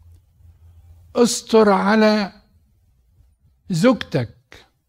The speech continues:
استر على بنتك، استر على ابنك،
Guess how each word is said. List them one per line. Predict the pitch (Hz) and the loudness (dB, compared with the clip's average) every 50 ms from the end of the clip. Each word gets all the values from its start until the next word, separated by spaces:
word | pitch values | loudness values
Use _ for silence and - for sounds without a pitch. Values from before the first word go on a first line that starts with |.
| _ _ _ _ _ _ _ _ _ _ _ _ _ _ _ _ _ _ _ _ _ _ _ _ _ _ _ _ _ _ _ _ _ _ - | _ _ _ _ _ _ _ _ _ _ _ _ _ _ _ _ _ _ _ _ _ _ _ _ _ _ _ _ _ _ _ _ _ _ -2
استر | - 262 262 - - - - 233 226 214 | 0 2 2 0 -2 -4 0 2 4 4
على | 214 202 208 208 233 233 226 214 | 4 2 2 2 2 2 4 4
بنتك، | 190 233 262 269 269 214 - 196 160 131 - - - | 4 6 6 6 6 4 2 -2 -4 -4 -6 -8 -4
استر | - 247 240 - - - - 233 220 | 0 0 0 -2 -2 -2 0 2 2
على | 214 214 220 233 262 | 2 2 2 2 2
ابنك، | 277 269 285 226 196 170 139 - _ _ _ _ | 2 2 2 2 2 0 -2 -4 _ _ _ _